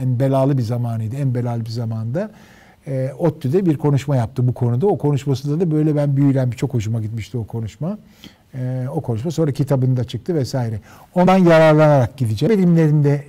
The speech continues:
diyor ki, yani, e, yine Gellner'dan yapıyorum, fikirler dünyasının bir zenginliği var. Mesela Newton evreninden Einstein evrenine geçtiğim vakit bütün kavramlar değişiyor. Müthiş. Yani geometrik kavramlar değişiyor, işte kuvvet kavramı gidiyor, onun yerine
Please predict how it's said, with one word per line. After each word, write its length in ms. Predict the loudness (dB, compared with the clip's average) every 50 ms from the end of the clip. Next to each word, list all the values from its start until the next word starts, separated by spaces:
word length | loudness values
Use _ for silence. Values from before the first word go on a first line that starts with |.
| -6 -2 0
diyor 260 | 2 4 2 2 2
ki, 180 | 0 -2 0 0
yani, 320 | 0 0 0 0 -4 -8 -10 -14 -10 -6
e, 40 | -4
yine 400 | -4 -4 -4 -2 -2 -2 0 0
Gellner'dan 480 | 0 0 0 0 0 -2 -4 -4 -6 -6
yapıyorum, 280 | -4 -4 -4 -6 -6 -8 -14 -20 -20 -20 -20 -20 _
fikirler 580 | -8 -6 -4 0 0 2 2 2 2 2 4 4
dünyasının 460 | 4 4 4 4 2 0 -2 -2 0
bir 60 | 0
zenginliği 680 | 2 4 4 6 6 6 6 6 6 6 6 4 4
var. 200 | 2 0 -4 -8 -6 -4
Mesela 540 | -2 0 0 0 0 0 2 2 0 -2 -4 -10 -20 -20 -12 _ 2
Newton 400 | 4 4 6 6 4 4 4 4
evreninden 720 | 4 4 4 6 6 4 4 4 4 2 2 0 0 2 2
Einstein 300 | 2 2 2 2 0 0
evrenine 400 | 2 0 2 2 2 2 2 4
geçtiğim 360 | 2 2 0 0 -2 -2 0
vakit 200 | 0 0 0 0
bütün 160 | 0 -2 -2
kavramlar 580 | -2 -2 -2 -2 -2 -2 -2 -2 -4 -4 -6 -8
değişiyor. 380 | -10 -12 -14 -16 -18 -20 -20 -20 _ _ _ -4
Müthiş. 640 | -2 -2 -2 0 0 0 0 0 -4 -10 -18 -20 _ _ _ _ _ _
Yani 320 | -8 -6 -6 -4 -4 -4 -4
geometrik 460 | -2 -2 -2 0 -2 -2 -4 -4 -4
kavramlar 520 | -2 -2 0 0 0 -2 -2 -2 -2 0
değişiyor, 320 | 0 0 0 0 0 -2 -2
işte 140 | 0 -2 -2
kuvvet 340 | -2 0 0 0 -2 0
kavramı 360 | 0 0 0 2 2 0 0 0
gidiyor, 220 | 0 0 0 0
onun 160 | 0 0 0 0
yerine 420 | 0 2 0 2 0 0 -2 -4